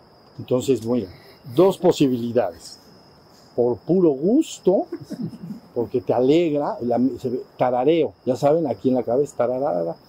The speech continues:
Dice, "¿Por qué mi mente está siempre cantando?" ¿Es por puro gusto, porque te gusta cantar y te alegra? ¿O hay otra posibilidad? Cuando alguien escucha mucho una música o una canción, entonces se graba.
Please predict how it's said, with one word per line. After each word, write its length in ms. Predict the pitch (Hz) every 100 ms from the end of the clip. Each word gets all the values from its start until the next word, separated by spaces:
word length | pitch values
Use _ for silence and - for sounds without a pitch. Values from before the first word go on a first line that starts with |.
| - _
Dice, 140 | 131 117
"¿Por 120 | 135
qué 80 | 180
mi 60 |
mente 120 | 185
está 120 | - 165
siempre 380 | 160 143 143
cantando?" 480 | 131 127 113 113 104 - _ - _ -
¿Es 160 | 151
por 280 | - 120 113
puro 240 | - 254 285
gusto, 500 | 170 160 - 208 -
porque 240 | 131 123
te 120 | 127 120
gusta 300 | 139 - 156
cantar 340 | 123 117 139
y 60 | 131
te 160 | 127
alegra? 560 | 113 120 143 139 147 240 _ - - - -
¿O 140 | 139
hay 140 | 160 170
otra 180 | 170
posibilidad? 580 | 151 151 165 147 175 185 - _ _ -
Cuando 280 | 127 123 147
alguien 220 | 196 202
escucha 580 | 160 - - 170 - 127
mucho 580 | 120 143 185 - - 123
una 480 | 127 147 147 160 131
música 800 | 147 226 175 - 131 - 123 135
o 60 |
una 300 | 123 135 156
canción, 760 | - 156 156 214 160 139 131 190 _ _ -
entonces 440 | 135 113 135 147 -
se 200 | 131 120
graba. 280 | 143 196 196